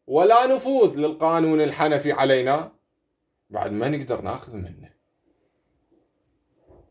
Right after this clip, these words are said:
بعد ما نقدر ناخذ منه ونستخدم هذه القاعدة ونقول: "هو الحنفية عندهم جائز، فإحنا همنا نقدر نبطل العقد وناخذ منه".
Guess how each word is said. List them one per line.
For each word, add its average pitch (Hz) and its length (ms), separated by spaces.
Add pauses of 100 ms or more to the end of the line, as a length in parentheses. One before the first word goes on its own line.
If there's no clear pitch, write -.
(920)
بعد 120 140
ما 214 140
نقدر 196 320
ناخذ 143 300
منه 135 280
ونستخدم 117 560
هذه 101 220
القاعدة 92 680
ونقول: 113 300
"هو 120 120
الحنفية 113 500
عندهم 127 280
جائز، 147 580 (380)
فإحنا 120 420
همنا 131 300
نقدر 117 400
نبطل 101 440
العقد 98 380
وناخذ 90 340
منه". 117 180